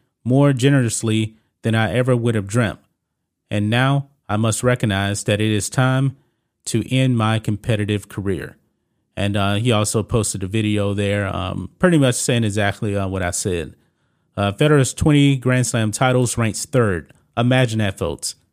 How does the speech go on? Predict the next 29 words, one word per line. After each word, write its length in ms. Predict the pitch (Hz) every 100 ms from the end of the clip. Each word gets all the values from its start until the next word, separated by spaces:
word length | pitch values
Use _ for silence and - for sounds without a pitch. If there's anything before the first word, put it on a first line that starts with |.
| _ _ _
He 140 | 170
has 200 | 139 -
twenty 380 | - - 202 180
Grand 280 | 160 156 147
Slam 280 | 151 139
titles, 580 | 120 131 110 104 95 - - _ _ _
and 120 | 135 127
that's 200 | 123 -
ranked 160 | 110
number 160 | 101 98
three. 380 | - 107 - - _ _ _ _ _ _ _
Um, 440 | 110 110 107 104 - _ _ _ _
all 160 | 131 147
time 500 | 147 143 139 135 131 _ _ _
among 360 | 117 117 110 110
men's 260 | 135 135
players 320 | - 139 131 123
behind 340 | 117 123 117
only 320 | 117 120 110
contemporaries, 840 | 107 - 107 131 135 127 127 117 - _
Nadal 360 | 104 107 120 120
with 120 | 117
twenty-two 640 | - 127 120 117 120 117 113 _ _ _
and 160 | 104
Djokovic 580 | 101 117 110 117 107 -
with, 140 | 107 104
uh, 220 | 98 98
twenty-one. 600 | - 110 95 98 85 - _ _ _ _ _ _ _ _ _ _
And 400 | 123 117 113 107